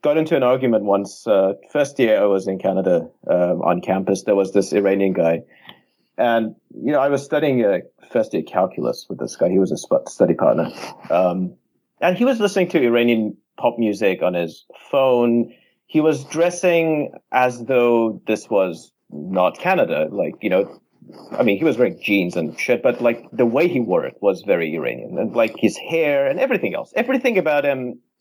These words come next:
screamed, "I, I'm an Iranian." And, like, his circle was one hundred percent Iranian. And I, I told him once, I said, "Why did you come here? If, if you want,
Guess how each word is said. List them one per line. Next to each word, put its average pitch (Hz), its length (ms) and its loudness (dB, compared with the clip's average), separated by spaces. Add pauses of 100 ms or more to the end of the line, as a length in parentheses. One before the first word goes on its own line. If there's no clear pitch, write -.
(120)
screamed, 113 760 0 (300)
"I, 90 240 0
I'm 104 180 0
an 123 100 2
Iranian." 196 380 0 (1040)
And, 123 300 -2
like, 143 240 -2
his 147 180 -4
circle 208 360 0
was 160 220 -2 (200)
one 156 240 0
hundred 147 140 -2
percent 135 260 -2
Iranian. 110 400 0 (1080)
And 226 240 -2
I, 220 260 0
I 240 140 0
told 285 300 -2
him 392 140 2
once, - 200 0
I 185 40 4
said, 254 220 0 (380)
"Why 160 340 -2
did - 140 -8
you 359 100 4
come 311 260 0
here? - 320 0
If, 175 480 0
if 165 240 -2
you 214 100 2
want, 247 320 0